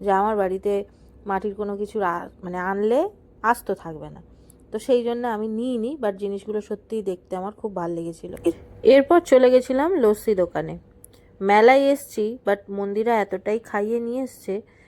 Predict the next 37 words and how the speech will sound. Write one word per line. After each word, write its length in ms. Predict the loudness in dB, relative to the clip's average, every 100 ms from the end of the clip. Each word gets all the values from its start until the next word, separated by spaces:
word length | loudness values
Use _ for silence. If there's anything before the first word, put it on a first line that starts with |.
| _
যে 100 | -4
মেলায় 340 | -2 0 0 0
অন্য 240 | -4 -8
কিছু 220 | -10 -10
খাবার 440 | -10 -6 -2 -2 -2
আর 140 | -4 -6
ঢুকছিল 440 | -12 -12 -14 -12
না। 160 | -12 -16 _ _ _ _ -12
তো 100 | -6
সেই 200 | -2 -2
জন্য, 200 | -2 -2
but 180 | -2 -4 _
যেহেতু 240 | -4 -4 -2
গরমের 420 | 0 0 0 -4
মধ্যে 220 | -4 -4
ঘুরছিলাম, 440 | -4 -6 -6 -6 -6
একটু 220 | -8 -10
ঠান্ডা 260 | -10 -10
ঠান্ডা 220 | -8 -8 -8
খেতে 220 | -8 -8
ইচ্ছা 220 | -10 -10
করছিল, 360 | -10 -12 -12 -8
তাই 160 | -6
লস্যি 280 | -4 -6 -8
দোকানে 320 | -8 -8 -8
চলে 240 | -8 -6 -6
এসছি। 320 | -8 -10 -12 -12 -20 -20 -16 -2
লস্যি 420 | 0 0 -2 -6
খা-, 280 | -4 -8 -4
খেলাম 280 | 0 0 0
সবাই 340 | -2 -2 -2
মিলে। 260 | -2 -2 -4 -8 _ -12 0
তারপরে 500 | 0 2 0 0 0
চলে 280 | 0 0
গেছিলাম 460 | -2 -4 -4 -2 -4 -8 -20 _ _ _ _ _ _ -8
মন্দিরার 420 | -6 -2 0 0
স্যালনে 520 | 0 0 0 -2 -6